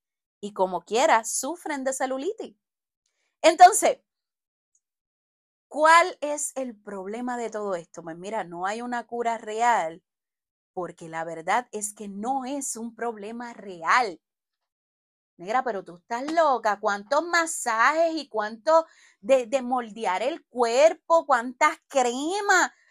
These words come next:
¿Cómo no va a ser un problema real si,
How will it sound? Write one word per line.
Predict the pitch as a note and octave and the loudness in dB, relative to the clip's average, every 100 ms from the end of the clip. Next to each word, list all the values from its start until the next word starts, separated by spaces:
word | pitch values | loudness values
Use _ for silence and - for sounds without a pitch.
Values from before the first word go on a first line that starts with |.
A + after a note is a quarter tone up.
| _ | _
¿Cómo | - A#3+ C4 | 2 2 2
no | D#4+ F4 | 4 8
va | E4+ | 8
a | |
ser | - E4 | 6 2
un | E4+ | 0
problema | - D4+ D#4 D4 D4 E4+ | 2 2 4 2 2 0
real | E4+ D#4+ C4 A3 B3+ F4 E4+ | 0 0 4 6 8 6 2
si, | - - C4 A3+ | -4 -8 -8 -10